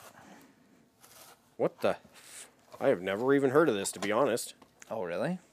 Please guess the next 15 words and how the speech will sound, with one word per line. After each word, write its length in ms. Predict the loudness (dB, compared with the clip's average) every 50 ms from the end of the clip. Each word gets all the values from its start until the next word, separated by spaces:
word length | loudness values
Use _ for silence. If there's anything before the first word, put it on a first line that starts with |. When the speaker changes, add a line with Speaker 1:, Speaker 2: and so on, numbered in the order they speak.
| _ -12
Speaker 1:
Yeah. 320 | -4 -2 0 0 0 -2 -4 _ _ _ _ _ -20 -20 _ -20 -20 -20 _ -20 -20 _ _ -8 -6
Speaker 2:
That's 360 | -6 -6 -4 -2 -2 0 2
a, 420 | 2 2 2 2 0 -2 -2 -4 -8 -12 -14
that's 140 | -14 -12 -10
a 80 | -10 -8
really 380 | -6 -4 -2 0 0 0 -2
cool, 580 | -4 -8 -8 -6 -4 -4 -2 -2 -4 -4 -6 -8 -10 -18 -20 _ -20 -20 _ _
like, 220 | -16 -16 -14 -14 -14 -16
action 500 | -14 -16 -14 -14 -14 -14 -12 -12 -14 -16 -14 -14
game. 220 | -14 -14 -14 -16 -18 -20 -20 -20 _ _ -20 -18 -14
Um, 360 | -14 -12 -12 -12 -14 -14 -16 -18 -20 -20 -20 -20 -20 -20 -20 -12 -6
Speaker 1:
That 180 | -4 -4 -4 0
looks 260 | 0 0 0 0 -6
pretty 400 | -12 -8 -8 -8 -8 -8 -10 -12 -12 -12 -12
amazing. 460 | -8 -4 -2 -2 -2 -2 -6 -8